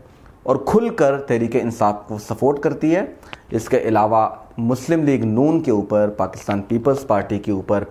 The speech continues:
पीडीएम के ऊपर, जितनी अपोजिशन जमातें हैं,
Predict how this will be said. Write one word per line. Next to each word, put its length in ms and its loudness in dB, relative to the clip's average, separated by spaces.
पीडीएम 380 2
के 120 -4
ऊपर, 340 0
जितनी 440 0
अपोजिशन 680 0
जमातें 400 -2
हैं, 180 -4